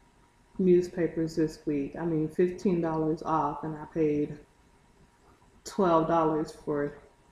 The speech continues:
four newspapers, which I think is outrageous. Ah, can't get over that. But, um, but yeah, I'm just rambling on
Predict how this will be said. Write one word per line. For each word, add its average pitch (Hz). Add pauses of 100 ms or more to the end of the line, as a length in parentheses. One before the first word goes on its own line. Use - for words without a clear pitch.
(300)
four 180
newspapers, 160
which 160
I 156
think 156
is 156
outrageous. 180 (240)
Ah, 190 (600)
can't 175
get 170
over 156
that. 147
But, 170
um, 165 (880)
but 196
yeah, 240
I'm 202
just 214
rambling 226
on 233